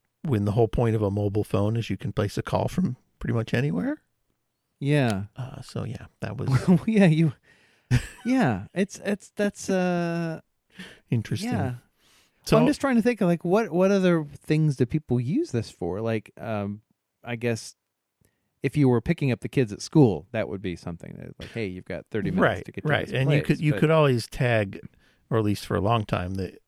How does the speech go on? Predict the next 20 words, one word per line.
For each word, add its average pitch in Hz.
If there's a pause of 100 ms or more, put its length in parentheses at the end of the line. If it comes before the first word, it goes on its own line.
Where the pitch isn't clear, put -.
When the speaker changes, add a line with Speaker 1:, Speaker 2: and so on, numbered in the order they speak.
(140)
Speaker 1:
um, 92 (120)
when 98
you 95
put 101
a 92
thing 98
in 92
the 90
calendar, 104
you 90
could -
put 98
a 92
location, 98 (720)
Speaker 2:
Mm-hmm. 113
Speaker 1:
and 104
it 98
would 98
tell 110
you 98